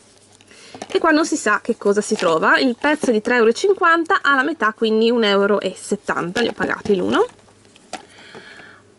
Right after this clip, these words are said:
Poi questo qui è il kit con quattro di, che si vedono già, quindi abbiamo Belle, Mushu, l'alieno di Toy Story e Paperino,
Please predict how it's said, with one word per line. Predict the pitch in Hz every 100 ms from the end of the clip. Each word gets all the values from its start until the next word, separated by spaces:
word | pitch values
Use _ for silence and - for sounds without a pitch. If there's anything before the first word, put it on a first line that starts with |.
| _ - - -
Poi | 339 339 392 427 - -
questo | - 311 302 - - - - 330 277 -
qui | - 233 208 _ _
è | 277 285
il | 277 339 -
kit | 277 277 - 294 -
con | 285 220 196 196 196 196 - _ - - - -
quattro | - 254 247 - - 349 480 - - -
di, | 214 220
che | - 247
si | 220 226 208
vedono | 208 214 202
già, | 220 185 226
quindi | - 220 226
abbiamo | 214 196 190
Belle, | 202 226 254 311 392 440 _ - - - - _
Mushu, | 247 277 311 - 381 415 440 - - - -
l'alieno | - 233 226 240 233 226
di | 214
Toy | 214
Story | 220 - 247 302 370
e | - 220
Paperino, | 202 - 208 185 190 247